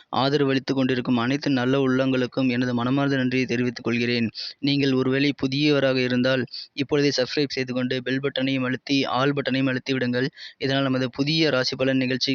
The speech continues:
அதிகாலையில் உங்களுக்கு மொபைல் நோட்டிஃபிகேஷன் மூலமாக கிடைக்கப்பெறும். எதனையுமே தவறவிட மாட்டீர்கள். நட்சத்திர ரீதியாக பார்க்கும் பொழுது சித்திரை நட்சத்திரத்தில் பிறந்தவர்களுக்கு இன்று நல்ல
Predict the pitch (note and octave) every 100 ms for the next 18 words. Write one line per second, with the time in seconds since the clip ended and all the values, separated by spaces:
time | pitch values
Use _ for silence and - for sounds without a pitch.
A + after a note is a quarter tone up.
0 | A#2+ A#2+ C#3 C#3+ C#3 C3+ B2+ B2 - C3
1 | B2 C#3+ C#3 C3 C3 C#3 A#2+ C3 B2 B2+
2 | B2+ B2 B2 B2 - C3 C#3 - - -
3 | - C3+ D3 C#3+ C#3+ B2+ B2 C3 C3 B2+
4 | B2 B2 A#2+ A#2+ A#2+ G#2+ - _ _ _
5 | _ _ _ - C#3+ C3 D#3 D3+ D3 C#3+
6 | C#3+ C#3 C3 B2 C3+ C3 C3+ C3+ B2+ D3
7 | D3 C3 - - C3 B2 C3+ - B2 B2
8 | B2 B2 A#2+ C3 B2+ B2 C3 B2 C3